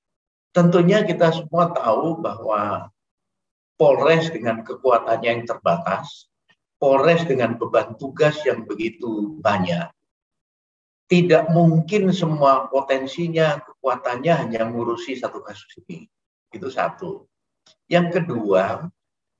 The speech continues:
kasus ini melibatkan, eh, dukungan massa yang cukup besar.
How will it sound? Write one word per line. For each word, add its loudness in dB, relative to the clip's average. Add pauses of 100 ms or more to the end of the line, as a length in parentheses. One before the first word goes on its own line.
(360)
kasus 2
ini 2
melibatkan, 0 (480)
eh, -8
dukungan -8
massa 0
yang -6
cukup -10
besar. -10